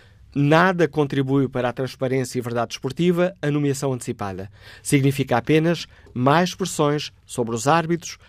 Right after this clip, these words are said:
famílias e amigos. E como estará o inquérito, que está na página da T S F na internet, perguntamos aos nossos ouvintes se concordam com esta, com esta medida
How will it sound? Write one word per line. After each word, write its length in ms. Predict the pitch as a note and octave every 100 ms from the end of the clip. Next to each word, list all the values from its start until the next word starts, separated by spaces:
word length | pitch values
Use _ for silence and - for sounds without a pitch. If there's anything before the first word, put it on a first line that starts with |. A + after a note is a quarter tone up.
| -
famílias 720 | - C3 C#3 C3+ C3 C3 - - -
e 100 | C3
amigos. 380 | A2 F#2 - - - -
E 80 | -
como 120 | A3
estará 200 | G3+ G3+
o 60 | F3+
inquérito, 420 | D3+ F#3 G#3+ -
que 340 | - - - -
está 120 | D#3+
na 120 | D3+
página 440 | D#3 E3 D#3+ D3+
da 200 | D3 D3+
T 140 | D3 D3
S 200 | C#3 D3+
F 100 | D3
na 60 |
internet, 460 | C#3 C3+ B2+ E3 F3 - - -
perguntamos 400 | - D3+ C#3 C#3+
aos 160 | C#3+ C3+
nossos 180 | C#3 C#3
ouvintes 240 | C3 C3+ C3
se 40 |
concordam 440 | C3 B2 C3+ C3
com 160 | A#2+ B2+
esta, 720 | B2 - - B2 A#2+ A#2 A2+
com 160 | G#2+ B2
esta 220 | B2 -
medida 320 | A2 C3 F3+